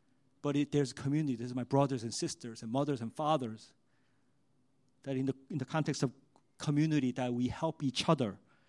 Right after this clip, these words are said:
and we get helped. See, not only we receive help, but you are needed in the community because there's someone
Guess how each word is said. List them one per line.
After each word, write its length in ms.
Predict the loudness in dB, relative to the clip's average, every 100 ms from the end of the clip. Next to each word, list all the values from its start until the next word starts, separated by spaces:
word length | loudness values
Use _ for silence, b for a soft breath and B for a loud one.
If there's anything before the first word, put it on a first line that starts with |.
| -8
and 80 | -4
we 100 | -2
get 200 | -4 -6
helped. 540 | 2 6 6 4 -12 -16 _ _ _ _ _ _ _ _ _ _
See, 140 | 0 8
not 200 | 10 10
only 180 | 8 6
we 180 | 4
receive 500 | 4 6 6 6 4
help, 340 | 2 -2 -4 -8 _ 0
but 80 | 2
you 220 | 6 6
are 120 | 6 2
needed 460 | 4 8 10 10 8
in 120 | 8
the 100 | 8
community 420 | 4 4 4 4
because 280 | 2 0 -2
there's 200 | -2 0
someone 440 | 2 2 2 -4